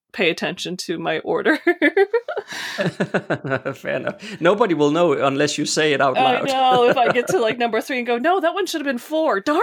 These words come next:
Speaker 1: it." <laughs>
Speaker 2: <laughs> Yeah. And then maybe also in the end, maybe we can try to see if we can, so I have five, you have five,
Speaker 1: Mm-hmm.
Speaker 2: and then maybe we can see if we can agree on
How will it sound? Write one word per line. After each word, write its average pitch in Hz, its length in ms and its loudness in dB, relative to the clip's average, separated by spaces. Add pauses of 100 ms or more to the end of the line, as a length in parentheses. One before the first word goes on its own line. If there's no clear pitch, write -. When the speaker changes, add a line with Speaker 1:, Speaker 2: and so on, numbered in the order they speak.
Speaker 1:
it." 233 300 2 (580)
<laughs> - 1500 -2
Speaker 2:
<laughs> - 0 -
Yeah. - 340 -4 (960)
And 156 180 2
then 220 180 4
maybe 208 300 4
also 196 380 4
in 170 160 2
the 156 180 4
end, 160 240 2
maybe 156 260 2
we 160 140 -2
can 147 200 -4
try 135 420 -2
to 120 960 -6
see 175 320 -2
if 175 140 -4
we 160 120 2
can, 131 960 -4 (160)
so 143 240 2
I 180 140 4
have 202 180 0
five, 165 520 0
you 165 180 2
have 165 160 0
five, 139 680 2 (220)
Speaker 1:
Mm-hmm. 262 240 -4
Speaker 2:
and 135 100 -2
then 147 160 2
maybe 147 260 2
we 139 120 -2
can 131 160 -6
see 143 240 -2
if 131 140 -8
we 131 100 -4
can 131 180 -4
agree 135 460 0
on 123 580 0